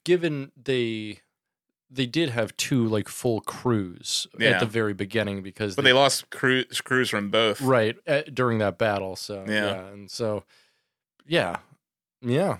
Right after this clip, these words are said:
Speaker 1: I mean, that's, that's a, that's, that's a very good point, and this
Speaker 2: Yeah.
Speaker 1: is, like, something you never, 'cause they do address some kind of scarcity issues on Voyager, especially in the earlier seasons,
Speaker 2: Mm-hmm.
Speaker 1: but, like, human scarcity is an interesting idea,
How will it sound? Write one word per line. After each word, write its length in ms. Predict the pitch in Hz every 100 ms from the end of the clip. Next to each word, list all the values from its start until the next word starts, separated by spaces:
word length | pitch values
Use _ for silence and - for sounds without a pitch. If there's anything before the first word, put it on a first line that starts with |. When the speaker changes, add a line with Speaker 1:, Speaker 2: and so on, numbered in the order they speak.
| -
Speaker 1:
I 120 | 123
mean, 220 | 127 131 123
that's, 220 | 147 -
that's 260 | 123 143 -
a, 180 | 185 170
that's, 240 | 160 196
that's 240 | 240 285 320
a 480 | 359 349 302 285 254
very 200 | 254 277
good 120 | 277
point, 260 | 247 285 226
and 240 | 123 120
this 200 | 135 160 151
Speaker 2:
Yeah. 40 |
Speaker 1:
is, 100 | 135
like, 200 | 143 120 _ _ -
something 380 | 160 202 226
you 100 | 160
never, 260 | 120 131 127
'cause 240 | - 190 240
they 80 | 214
do 160 | 311
address 260 | 247 208 160
some 240 | - 165
kind 200 | 170 156
of 80 | 117
scarcity 720 | - - 120 117 - 113 107
issues 340 | 110 - 110 98
on 300 | - 113 113
Voyager, 420 | 104 104 98 104
especially 400 | 95 160 156 131
in 60 | 110
the 80 |
earlier 320 | - 107 104 92
seasons, 580 | - 127 104 113 110
Speaker 2:
Mm-hmm. 120 | 104 110 - _ _ _ 131
Speaker 1:
but, 120 | 147
like, 280 | 127 110 -
human 580 | - - 147 185 147
scarcity 880 | 101 - 101 95 - 98 92 90 90 -
is 120 | 104
an 140 | 120 -
interesting 560 | 123 - 113 - 95 95
idea, 340 | 131 190